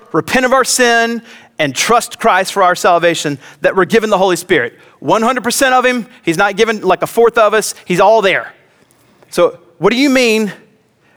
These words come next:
be filled, what do you mean to live a Holy Spirit-filled life if you're already given the Holy Spirit? Okay, so in Acts chapter five, verse eighteen, Paul's talking to the Ephesians. This won't be on the screen. In Acts chapter five, verse eighteen, you can just,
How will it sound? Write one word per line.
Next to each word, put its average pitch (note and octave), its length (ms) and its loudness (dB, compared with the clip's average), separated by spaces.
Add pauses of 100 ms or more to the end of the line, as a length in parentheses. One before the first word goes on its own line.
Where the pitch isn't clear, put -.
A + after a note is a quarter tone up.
(160)
be B3 220 0
filled, A#3+ 420 0
what A3 100 2
do B3+ 40 -2
you B3 60 -4
mean B3 140 0
to G#3+ 200 -4 (360)
live G#3 280 2
a G#3 60 2
Holy A3 200 2
Spirit-filled A3 440 0
life F#3+ 240 2
if F3 120 -4
you're F3+ 100 0
already F#3+ 160 2
given F3+ 180 -2
the E3 80 -2
Holy D#3+ 160 -2
Spirit? - 320 -12 (480)
Okay, B2+ 340 -4
so C#3 380 -2 (1040)
in - 120 -4
Acts - 440 -2
chapter G3 420 0
five, E3+ 640 0 (300)
verse F3+ 400 -2
eighteen, F3+ 640 -4 (340)
Paul's F3+ 340 0
talking F#3 300 0
to G#3 100 -4
the G3+ 100 0
Ephesians. F#3 460 -2
This E3 120 -8
won't E3 120 -4
be D#3+ 60 0
on D#3 60 0
the D3+ 60 -4
screen. C#3 260 -4
In C#3+ 80 -4
Acts E3+ 160 -2
chapter A3 200 -2
five, F3+ 260 2
verse F3 160 -4
eighteen, E3 340 -2
you E3 60 -8
can E3 100 -10
just, D#3 200 -6